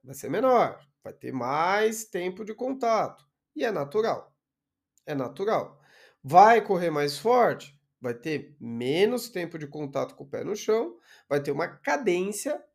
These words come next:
maior, tá? Dá pra fazer o leve? Óbvio que dá. Dá pra fazer o forte? Óbvio que dá. A maior parte dos seus treinos são leves. Menor parte é forte.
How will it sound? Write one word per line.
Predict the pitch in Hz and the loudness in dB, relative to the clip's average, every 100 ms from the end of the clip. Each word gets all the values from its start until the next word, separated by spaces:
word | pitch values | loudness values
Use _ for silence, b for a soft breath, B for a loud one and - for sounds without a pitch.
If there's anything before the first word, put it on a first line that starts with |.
| _ _ | _ _
maior, | 214 277 226 147 - - _ _ _ _ | 0 4 6 4 -2 -16 _ _ _ _
tá? | - 135 208 b b b b b b _ _ _ _ | -6 -2 -2 b b b b b b _ _ _ _
Dá | - 190 220 | 2 6 6
pra | 240 | 4
fazer | - 208 185 180 | 2 2 2 2
o | 170 175 190 | 2 2 4
leve? | 220 269 151 127 - _ _ - | 4 4 0 -6 -20 _ _ 2
Óbvio | 226 208 202 220 | 4 4 2 -4
que | 262 | 0
dá. | 247 190 131 - _ _ | 4 4 2 -8 _ _
Dá | 117 127 135 | -4 0 0
pra | 139 | -2
fazer | 139 147 165 | -6 -4 -4
o | |
forte? | 170 240 214 - - _ | 0 0 0 -4 -14 _
Óbvio | 175 165 165 | 2 2 0
que | - | -6
dá. | 220 190 - - _ | 0 2 0 -6 _
A | 254 262 | 2 4
maior | 240 226 226 208 - | 4 4 4 2 2
parte | 196 196 190 175 | 6 6 4 -6
dos | 165 - | -14 -10
seus | 285 - | -10 -10
treinos | - 233 247 311 302 - _ _ | 0 2 4 2 -6 -14 _ _
são | - 127 151 | -8 -4 2
leves. | 202 262 240 151 92 - _ _ _ _ _ _ _ - | 4 6 4 2 -6 -20 _ _ _ _ _ _ _ -6
Menor | 135 131 196 269 269 | -4 0 0 0 0
parte | 180 202 240 - - _ - | 2 2 0 -4 -18 _ -10
é | 208 | -10
forte. | - 226 165 117 - | -2 0 0 -2 -12